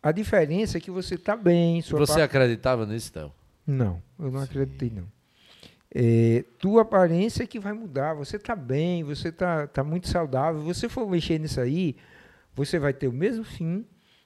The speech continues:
Speaker 1: e você vai ficar todo deformado, como, como, não todo, né, mas como tá meu rosto, essa, essa dificuldade pra falar, boca, enfim, essa, essa coisa toda aqui, essa paralisia facial, algumas dores, alguns incômodos.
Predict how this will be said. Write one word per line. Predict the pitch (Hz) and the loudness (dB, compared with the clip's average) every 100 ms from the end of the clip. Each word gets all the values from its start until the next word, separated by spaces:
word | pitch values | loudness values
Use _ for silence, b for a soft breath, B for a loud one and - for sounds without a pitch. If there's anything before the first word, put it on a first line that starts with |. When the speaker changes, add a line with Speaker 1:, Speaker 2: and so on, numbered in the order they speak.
| b _ - | b _ -10
Speaker 1:
e | 156 | -4
você | 165 170 | -4 -2
vai | 156 160 | -2 -2
ficar | - 151 | -2 -4
todo | 156 135 | -4 0
deformado, | 131 - 226 190 175 160 156 139 127 - | 0 2 0 0 0 0 -2 -4 -8 -10
como, | - 453 370 - | -10 -10 -18 -4
como, | 359 349 330 254 _ _ _ - | -4 -2 -10 -12 _ _ _ -6
não | 170 302 | -2 -2
todo, | - - 170 254 165 | -2 2 4 4 -2
né, | 147 202 | -4 -4
mas | 214 - | -6 -8
como | 277 285 | -12 -12
tá | - 185 202 | -4 0 0
meu | 185 143 | 0 -2
rosto, | 120 147 170 156 - | 0 0 0 0 -6
essa, | 123 147 120 - B B B B | -10 -10 -12 -14 B B B B
essa | 110 - | -16 -12
dificuldade | 123 139 123 - 147 180 147 143 - | -12 -12 -12 -10 -10 -2 0 0 -2
pra | 120 | -10
falar, | - 180 139 131 | -6 -4 -4 -4
boca, | 113 113 143 131 - _ 233 311 | -6 -10 -8 -10 -12 _ -18 -16
enfim, | 320 - 120 92 | -14 -10 -10 -10
essa, | 147 156 | -12 -8
essa | 208 175 190 | -8 -6 -6
coisa | 185 185 | 0 0
toda | 185 170 165 | 0 -2 -4
aqui, | 156 | -4
essa | 156 170 | -4 -4
paralisia | 165 160 160 151 147 139 | -2 0 0 -4 -6 -6
facial, | 156 - - 190 170 147 | -6 -8 -4 0 0 -2
algumas | 131 131 156 135 | -6 -4 -4 -2
dores, | 147 147 131 | -2 -2 -2
alguns | 127 120 131 | -4 -6 -8
incômodos. | 165 - 143 151 156 | -8 -6 -6 -6 -10